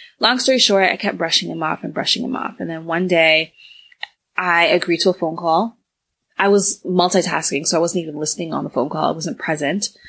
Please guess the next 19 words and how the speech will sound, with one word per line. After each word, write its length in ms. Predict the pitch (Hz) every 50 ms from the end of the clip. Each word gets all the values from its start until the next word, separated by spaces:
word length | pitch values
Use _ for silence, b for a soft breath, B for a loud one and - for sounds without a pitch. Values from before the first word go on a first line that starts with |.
| B B B B B B B B -
So 120 | - 190
then 200 | 185 185 180 185
he 100 | - 214
kept 240 | - 233 233 - -
texting 500 | - - 247 269 - - - 262 226 208
me. 160 | 190 165 165
I'm 140 | 165 185 202
like, 180 | 208 202 180 190
"Yo, 460 | 190 185 190 196 220 233 240 240 233
like, 240 | 214 208 190 180 185
this 160 | 220 226 220
guy's 340 | - 202 226 247 240 - -
so 200 | - 247 233 226
persistent. 760 | 233 233 208 - - 370 359 - - - 277 240 208 165 185
Like, 220 | 208 214 196 185
what's 480 | 175 170 170 196 226 262 262 - - 277
up?" 440 | 311 359 339 254 175 143 - - B B B B B B B
So 160 | B - 226
then 420 | 220 226 220 220 208 196 175 131